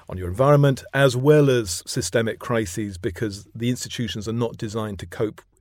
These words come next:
with resilience and interconnectedness. So on a whole series of fronts, essentially it is a challenge to political ideas or the design of institutions to say, if we really are much more interdependent, and I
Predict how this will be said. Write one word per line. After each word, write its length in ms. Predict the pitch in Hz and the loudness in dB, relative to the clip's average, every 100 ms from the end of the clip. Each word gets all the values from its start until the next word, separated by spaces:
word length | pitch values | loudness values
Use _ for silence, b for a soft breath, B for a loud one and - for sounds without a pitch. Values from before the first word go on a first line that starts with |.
| _ | _
with 180 | 107 92 | -10 -8
resilience 760 | 101 123 170 156 151 - - B B B _ | -2 2 4 4 2 -4 -10 B B B _
and 200 | 104 107 | -6 -6
interconnectedness. 1080 | 120 120 113 - 104 - - 92 82 76 - B B B | -4 -6 -6 -8 -8 -8 -12 -12 -10 -14 -16 B B B
So 120 | 135 | 2
on 60 | 139 | 2
a 60 | |
whole 340 | 131 220 226 180 | 6 6 6 4
series 400 | - 165 131 117 | 4 4 4 2
of 80 | |
fronts, 540 | - - 202 101 - - | -4 -2 0 0 -6 -8
essentially 540 | 135 - 185 - 127 | -4 0 0 0 -2
it 40 | 117 | -2
is 120 | 110 | -2
a 80 | 104 | -6
challenge 800 | - - 240 165 92 113 151 - b b b b - | -6 -4 0 0 0 -4 -6 -10 b b b b -12
to 380 | - 101 98 - - | -6 -4 -6 -8 -10
political 360 | 101 101 107 | -6 -6 -4
ideas 600 | 101 110 170 208 202 185 | -4 2 4 6 4 4
or 120 | 107 85 | 0 -4
the 80 | |
design 340 | 90 101 110 113 | -6 -4 -2 -2
of 80 | 107 | -4
institutions 880 | 131 107 - 123 101 - 107 107 92 B B B | -6 -10 -6 -4 -4 -4 -6 -6 -12 B B B
to 100 | - | -8
say, 420 | - 123 117 113 B B B | -2 2 4 2 B B B
if 180 | - 160 | 2 4
we 140 | 135 135 | 4 6
really 400 | 147 151 120 135 | 8 10 8 8
are 320 | 214 123 147 | 8 6 4
much 340 | 143 131 - - | 0 -2 -2 -4
more 140 | 104 | -4
interdependent, 580 | 101 90 90 104 151 - - | -4 -6 -6 -4 -6 -8 -14
and 100 | 95 | -10
I 140 | 95 | -8